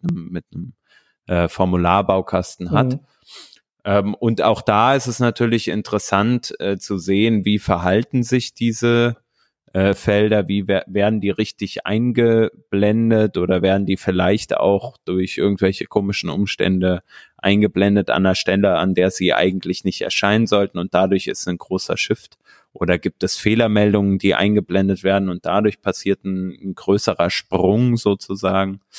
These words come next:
Speaker 1: Ähm, ja, wär schon interessant. Äh, ich glaub, wär jetzt nicht so der erste Punkt, den wir,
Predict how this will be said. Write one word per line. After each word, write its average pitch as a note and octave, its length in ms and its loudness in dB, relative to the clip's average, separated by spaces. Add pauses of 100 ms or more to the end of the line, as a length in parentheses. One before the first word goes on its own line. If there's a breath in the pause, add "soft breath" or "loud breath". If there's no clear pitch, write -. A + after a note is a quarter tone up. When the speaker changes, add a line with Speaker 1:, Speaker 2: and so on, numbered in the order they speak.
(560 loud breath)
Speaker 1:
Ähm, F#2 640 0 (600)
ja, G2 440 0 (880 loud breath)
wär A2+ 400 2
schon C#3 300 0
interessant. B2+ 920 -2 (440)
Äh, G2+ 280 0
ich G2 140 -6
glaub, A2+ 260 0
wär A2 160 4
jetzt A#2 200 0
nicht A#2 160 -2
so G#2+ 120 0
der F#2+ 160 2
erste F#2+ 460 0
Punkt, G2+ 420 -2
den F#2 240 0
wir, F#2 540 2